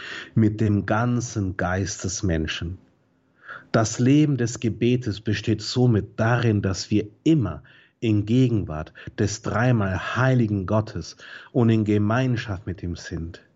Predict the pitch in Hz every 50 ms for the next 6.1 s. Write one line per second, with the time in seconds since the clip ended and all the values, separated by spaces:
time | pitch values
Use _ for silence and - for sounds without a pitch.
0 | _ _ _ _ _ _ _ - - - - - - - _ _ 117 135 156 151
1 | - 151 123 110 104 107 123 135 139 131 127 117 - - - 101 95 92 90 90
2 | 90 92 - - 104 - - - 95 - - - - - 131 135 131 131 - -
3 | 110 98 90 85 - - - 82 76 - - _ _ - - - - - _ -
4 | 104 98 92 92 101 117 127 131 139 135 127 104 - - 98 - - - 117 117
5 | 131 131 127 - 113 101 90 87 - - - 123 110 110 - - 107 107 107 -
6 | - -